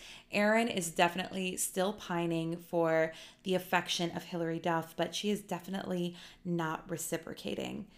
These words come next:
And low-key, this actually happened to me during quarantine. My first boyfriend from when I was seventeen reached out to me and said that he was still in love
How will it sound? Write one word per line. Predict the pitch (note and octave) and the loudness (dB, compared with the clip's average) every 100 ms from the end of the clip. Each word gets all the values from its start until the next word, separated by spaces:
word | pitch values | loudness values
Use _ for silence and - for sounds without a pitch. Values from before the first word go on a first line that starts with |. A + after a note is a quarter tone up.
| - - _ | -20 -20 _
And | G3 F#3+ F#3 F3+ - | 0 2 2 0 -2
low-key, | F#3 F3 G#3+ - E3+ D#3+ | 0 2 2 0 0 2
this | E3+ E3+ | 0 0
actually | F3 E3 - G#3+ | -2 -2 0 -2
happened | E3+ D#3 E3+ E3+ | -2 -2 -2 -4
to | E3+ | -4
me | F3 E3+ E3 E3+ - - _ - | -4 -2 -2 -4 -8 -20 _ 0
during | E3+ E3 E3+ | 2 2 0
quarantine. | - D#3 D#3+ - F#3+ F#3 F#3 - | -2 -2 -4 -4 -2 -2 -2 -2
My | E3+ E3 | 0 0
first | E3+ F#3+ F#3+ | 0 -4 -4
boyfriend | - F#3 F3+ F#3+ F#3 F#3 - | 0 -2 0 -2 -2 -4 -4
from | F3 E3 E3 E3 - - - | -2 -2 -4 -8 -20 -16 -4
when | E3+ E3 | 0 0
I | - E3+ | 0 0
was | F3 F3 | 0 0
seventeen | E3+ E3 E3 - D#3+ D#3 E3+ F3+ - - - - | 0 0 -6 -4 -4 -2 -2 -4 -12 -20 -18 -4
reached | F#3 F3+ F3+ - | -2 0 0 2
out | E3 E3 | 2 2
to | - F3+ | -2 -2
me | F3 F3+ F#3 G3 | 0 0 -2 -4
and | - E3+ E3 D#3+ E3 - | 0 2 2 2 -2 -6
said | - E3+ D#3+ D#3+ D#3+ F3 | -2 2 4 4 2 0
that | F3+ E3 E3+ | 2 2 2
he | - - F3 | -4 -6 -4
was | E3 | -2
still | - E3+ | 0 0
in | D#3+ D#3+ | 0 0
love | D#3 D#3 D#3+ D#3 | 0 2 0 -2